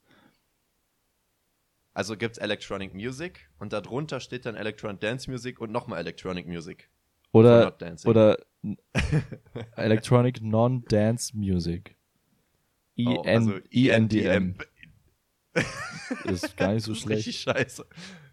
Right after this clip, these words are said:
Speaker 1: I N D M, ja. Geht eigentlich ganz gut über die Lippen,
Speaker 2: Ja.
Speaker 1: aber es ist halt eine absolute, aber es ist eine komische Musikrichtung, die zu
Speaker 2: Anthem.
Speaker 1: bezeichnen, oder?
Speaker 2: Anthem.
Speaker 1: Also wenn du, wenn du ein Artist bist, der mit Absicht Musik macht, die nicht zum Tanzen ist,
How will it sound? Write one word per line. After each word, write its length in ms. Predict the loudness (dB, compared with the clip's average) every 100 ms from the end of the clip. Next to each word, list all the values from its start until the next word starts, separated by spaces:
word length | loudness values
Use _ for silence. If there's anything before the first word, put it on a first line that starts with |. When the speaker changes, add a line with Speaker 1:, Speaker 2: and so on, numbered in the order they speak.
| _ _ _ -10
Speaker 1:
I 60 |
N 100 | -8
D 120 | -6 -4
M, 240 | -4 -4
ja. 260 | -6 -8 -12 -20 _ _ _ _ -14 -10
Geht 140 | -8 -6
eigentlich 180 | -6 -6
ganz 160 | -8
gut 120 | -6
über 120 | -6 -4
die 80 | -4
Lippen, 220 | 0 4
Speaker 2:
Ja. 240 | 4 2 -6
Speaker 1:
aber 160 | -6
es 60 | -6
ist 60 | -6
halt 120 | -6
eine 100 | -8
absolute, 480 | -8 -12 -12 -12 -14 -12
aber 120 | -10
es 80 | -8
ist 60 | -10
eine 80 |
komische 280 | -10 -10 -10
Musikrichtung, 500 | -12 -12 -14 -4 0
die 100 | 2
zu 80 | 2
Speaker 2:
Anthem. 140 | 2 0
Speaker 1:
bezeichnen, 340 | -2 -4 -12
oder? 240 | -12 -14 -16 _
Speaker 2:
Anthem. 680 | -4 -2 -2 -2 -2 -2 -6 -8
Speaker 1:
Also 180 | -8 -4
wenn 120 | -2 -2
du, 220 | -4 -6 _ _ -8
wenn 140 | -6
du 100 | -4
ein 60 | -4
Artist 380 | -4 -4 -6 -10
bist, 180 | -10 -4
der 120 | -4
mit 200 | -4 -6
Absicht 320 | -8 -8 -10
Musik 240 | -8 -8 -10
macht, 220 | -12 -8
die 60 | -10
nicht 160 | -10
zum 180 | -10 -8
Tanzen 360 | -6 -6 -8 -8
ist, 320 | -8 -10